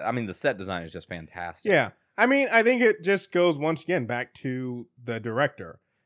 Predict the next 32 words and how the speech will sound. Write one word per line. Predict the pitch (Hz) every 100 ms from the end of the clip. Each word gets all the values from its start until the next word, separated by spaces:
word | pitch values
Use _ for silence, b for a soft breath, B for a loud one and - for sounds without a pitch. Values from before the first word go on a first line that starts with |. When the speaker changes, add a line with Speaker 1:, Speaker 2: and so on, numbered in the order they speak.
| _
Speaker 2:
Is | 127 123
Speaker 1:
Yeah. | 117 120 120
Speaker 2:
like, | 131 117
this | 170 170
is | 208
his | 190 139
thing, | 180 160
Speaker 1:
It |
Speaker 2:
is | 143
Speaker 1:
painting | 143 156 143 233
a |
Speaker 2:
he, | 233
Speaker 1:
scene, | 220 139 87 85
yeah. | 101 80
Speaker 2:
he | 196 220
is | 220 180
known | 165 170 165 170 165
for | - 160 151
the | 143
visual | 131 131 165 151 151 127
side | - 160 208 160
of | 113
stuff. | - 127 127
And | 131 127
so, |
like, | 143 156
this | 156 165
is | 190
his | 185 -
first | - 156 -
directorial | 147 151 147 131
debut, | 127 123 214 185